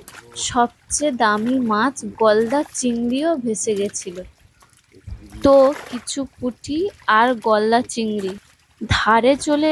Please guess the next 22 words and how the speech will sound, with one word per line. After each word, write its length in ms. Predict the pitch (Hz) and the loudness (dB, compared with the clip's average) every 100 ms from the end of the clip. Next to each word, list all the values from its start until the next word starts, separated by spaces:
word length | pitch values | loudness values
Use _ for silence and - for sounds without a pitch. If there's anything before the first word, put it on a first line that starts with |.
| 302 | 2
এসছিল, 680 | 302 - - 269 254 269 359 | 2 -2 -2 2 4 4 2
সেগুলোকে 760 | - 254 233 269 277 277 302 | -2 -2 -2 -2 -2 -2 -4
কাল 400 | 311 - 233 262 | -6 2 4 4
বিকালে 540 | 247 226 214 226 247 285 | 0 -4 -6 -4 0 0
ধরে 360 | 240 240 240 | 2 4 4
নেওয়া 300 | 254 233 233 262 | 2 0 0 2
হয়েছিল। 680 | 220 226 220 - 202 180 180 - - - - - 208 - - - - | 2 2 0 -6 -4 -4 -6 -16 -18 -18 -20 -20 -20 -20 -20 -4 2
আর 260 | 220 254 240 214 | 4 4 2 -4
জ-, 240 | 233 214 208 | -2 -2 -2
যেগুলো 540 | 208 220 214 247 262 | 2 2 4 4 4
জলের 440 | 220 214 214 254 | 4 2 2 2
মাঝখানে 640 | 254 214 220 - 254 254 262 | 0 -2 -2 -4 -4 -2 -2
ছিল, 360 | - 254 214 240 403 - | -2 0 2 2 -2 -4
সেগুলোকে 680 | - 226 208 233 233 285 | 2 2 4 0 2 2
ধরা 380 | 262 262 214 226 254 | 2 2 2 2 0
সম্ভব 420 | 233 208 214 240 220 | -2 -2 0 -2 2
হয়নি। 460 | 214 208 208 196 190 107 110 113 - - - - - | 4 4 2 -2 -4 -12 -18 -20 -20 -20 -20 -20 -6
রাতে 500 | 220 240 220 - 277 | 2 2 2 2 2
সে-, 300 | 285 247 220 - | 2 -4 -10 -8
সেগুলো 460 | - 240 220 254 277 | 0 0 2 2 4
মারা 400 | 269 220 214 226 233 | 4 2 2 2 0
গিয়ে 260 | 233 277 | 0 0